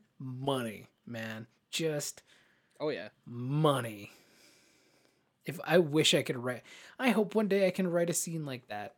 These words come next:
Speaker 1: Just that much tension, you know? So good. Um, and obviously, like, everyone does a really good job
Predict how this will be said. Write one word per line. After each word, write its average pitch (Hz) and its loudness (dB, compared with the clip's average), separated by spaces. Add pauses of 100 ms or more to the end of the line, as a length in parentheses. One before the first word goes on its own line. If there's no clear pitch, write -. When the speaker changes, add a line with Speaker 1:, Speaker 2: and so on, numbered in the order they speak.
Speaker 1:
Just 160 -6 (100)
that 160 2
much 147 -6
tension, 120 -6 (240)
you 127 -10
know? 139 -10 (1200)
So 165 2
good. 110 -4 (320)
Um, 135 -4 (160)
and 185 2
obviously, 190 6
like, 180 4
everyone 175 2
does 147 2
a 139 -4
really 139 2
good 127 -2
job 117 -2